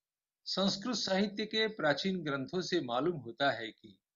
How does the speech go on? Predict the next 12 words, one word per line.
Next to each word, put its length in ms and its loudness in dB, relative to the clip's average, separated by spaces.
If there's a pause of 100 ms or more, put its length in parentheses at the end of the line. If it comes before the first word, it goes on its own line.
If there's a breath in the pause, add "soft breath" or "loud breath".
(1300)
मनुष्य 420 4
राम 520 4 (840)
अपने 400 4
जीवन 440 2
में 340 -2 (380)
आदि 340 4
वराह 380 6
की 380 -6
पूजा 300 4
अर्चना 520 0
करते 420 -4
थे, 140 -18